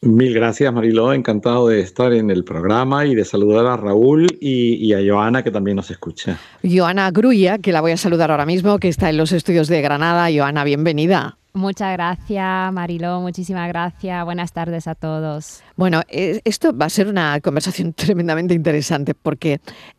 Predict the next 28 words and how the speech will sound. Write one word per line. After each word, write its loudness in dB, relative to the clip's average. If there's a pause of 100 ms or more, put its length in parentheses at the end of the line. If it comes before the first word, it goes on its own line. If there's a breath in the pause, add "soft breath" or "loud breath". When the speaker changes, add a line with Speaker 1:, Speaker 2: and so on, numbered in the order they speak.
Speaker 2:
em, -2 (480)
el -2
hecho -2
de 0
expandir 2
el, 0
el -4
festival, -2
como -4
dices, -4
por -4
toda 0
Andalucía, 0 (540 loud breath)
claro, 2
ahí 0
tienes -2
a 2
Joana, 2
tienes -2
a -6
Fernando -4
Iwasaki, -2
es -6
que -4
hay 0
buenos 0
embajadores, 0
¿no? -6